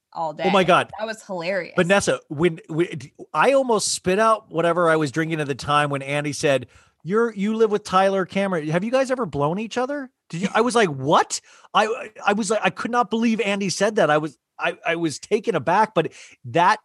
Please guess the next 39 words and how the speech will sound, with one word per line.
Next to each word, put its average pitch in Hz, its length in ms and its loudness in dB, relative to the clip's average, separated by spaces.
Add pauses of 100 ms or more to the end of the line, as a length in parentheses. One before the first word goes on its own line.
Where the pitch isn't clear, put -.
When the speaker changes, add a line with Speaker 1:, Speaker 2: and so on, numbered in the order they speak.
(160)
Speaker 2:
twenty-two 190 500 -2
minutes 165 380 -2
of 143 80 -2
Watch 143 220 -2
What 147 80 2
Happens 143 240 2
Live 139 280 4
was 117 180 -2
better 131 320 2
than 120 160 -2
the 120 80 -2
whole 123 280 0
season 117 320 -6
of 110 80 -6
The 110 80 -6
Bachelor. 101 520 -6 (1200)
Speaker 1:
T-, - 80 -14 (160)
ten 202 280 0
times 170 320 -4
better. 156 440 0
It's, 277 240 2 (240)
I 277 140 6
also 427 280 4 (100)
say 190 360 2
I 196 140 2
get 311 320 -2
a 196 80 2
little 175 420 2
uncomfortable 190 1200 -2
watching 156 600 -2
some 175 180 -4
of 170 60 -6
these 165 220 -10
challenges 196 760 -6
that 208 160 -4
the 208 80 -6
women 214 360 -4
have, 214 300 -2
like, 156 320 -2